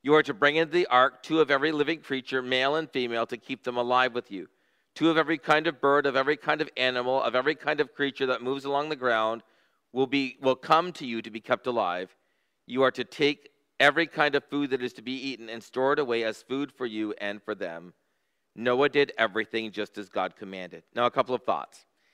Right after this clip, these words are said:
One is this. God commands Noah to build an ark. Nothing of this stature is known in human history until at least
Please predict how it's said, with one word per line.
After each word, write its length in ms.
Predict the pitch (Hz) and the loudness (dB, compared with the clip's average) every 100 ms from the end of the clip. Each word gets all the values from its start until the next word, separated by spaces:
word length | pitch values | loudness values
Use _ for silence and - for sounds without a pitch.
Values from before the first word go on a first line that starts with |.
| _ _ _ _ | _ _ _ _
One 240 | 123 135 | 2 4
is 140 | 127 107 | 2 0
this. 280 | 110 - - 120 | -2 -2 -12 2
God 440 | 131 131 156 - | 6 6 4 0
commands 440 | 165 147 127 120 | -6 -2 0 -2
Noah 260 | 117 120 120 | -2 0 0
to 100 | 120 | 0
build 200 | 110 110 | -2 -2
an 100 | 113 - | -6 -2
ark. 440 | 104 - - - _ _ _ _ _ _ _ _ 120 | -2 -2 -14 -20 _ _ _ _ _ _ _ _ -8
Nothing 680 | 147 165 175 190 214 254 208 | 2 2 2 2 0 0 2
of 160 | 143 117 | 2 4
this 180 | 156 - | 0 0
stature 720 | - 151 135 - - 120 117 | 0 4 4 2 -6 -2 -2
is 260 | 123 117 | -2 -6
known 460 | 107 123 127 156 185 | -2 0 2 2 -2
in 220 | 135 127 | -4 -6
human 400 | 117 143 143 139 | -4 -4 -2 -4
history 580 | 127 143 - 110 107 107 _ _ _ - | -6 -8 -8 -6 -4 -6 _ _ _ -2
until 400 | 123 - 147 143 | -2 0 2 2
at 100 | 120 | 0
least 320 | 135 123 | -6 -10